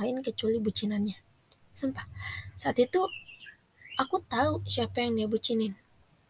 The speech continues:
Kalian tahu nggak? Beberapa hari dari itu dia nge-post apa? Cewek lagi. Tapi nih,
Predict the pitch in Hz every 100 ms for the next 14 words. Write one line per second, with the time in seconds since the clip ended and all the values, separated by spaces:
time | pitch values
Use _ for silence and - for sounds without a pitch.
0 | _ - - - 233 233 214 277 370 -
1 | - _ - - - - - 254 240 233
2 | - 311 349 302 254 233 226 247 220 254
3 | 247 233 220 - 214 220 - 214 - _
4 | _ - _ _ _ - - - - -
5 | - 294 294 277 - - - - - 262
6 | 262 - - _ _ _ _ _ _ -
7 | 339 415 415 285 240